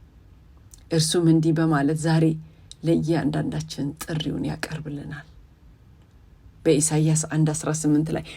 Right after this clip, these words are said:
«ኑና እንወቃቀስ» ይላል እግዚአብሔር። ኃጢአተ-፣ ይቅርታ፣ «ኃጢአታችሁ እንደ አለላ ቢቀላ እንደ በረዶ ይነጣል፣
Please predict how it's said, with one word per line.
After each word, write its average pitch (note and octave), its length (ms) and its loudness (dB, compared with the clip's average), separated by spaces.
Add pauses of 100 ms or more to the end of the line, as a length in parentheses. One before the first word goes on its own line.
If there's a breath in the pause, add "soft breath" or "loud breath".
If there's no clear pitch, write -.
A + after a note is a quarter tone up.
«ኑና C4+ 340 12
እንወቃቀስ» A3+ 760 4 (540)
ይላል E3 320 2
እግዚአብሔር። D3+ 580 -4 (640 loud breath)
ኃጢአተ-፣ D#3+ 560 -2 (680)
ይቅርታ፣ - 380 -10 (460 loud breath)
«ኃጢአታችሁ F#3+ 760 -4 (380)
እንደ F3+ 200 0 (100)
አለላ D#3+ 320 0 (560)
ቢቀላ D#3+ 380 -4 (840 soft breath)
እንደ F3 300 2
በረዶ D3 360 -2 (160)
ይነጣል፣ C#3 540 -6